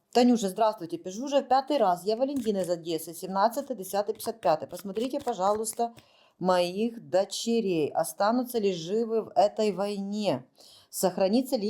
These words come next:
их жилье? Они тоже живут в Одессе. Ольга,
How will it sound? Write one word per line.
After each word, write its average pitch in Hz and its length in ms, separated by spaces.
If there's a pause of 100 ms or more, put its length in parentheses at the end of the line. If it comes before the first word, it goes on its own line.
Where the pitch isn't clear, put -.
их 247 120
жилье? 214 600
Они 196 220
тоже 254 280
живут 214 280
в 226 40
Одессе. 180 640
Ольга, 180 500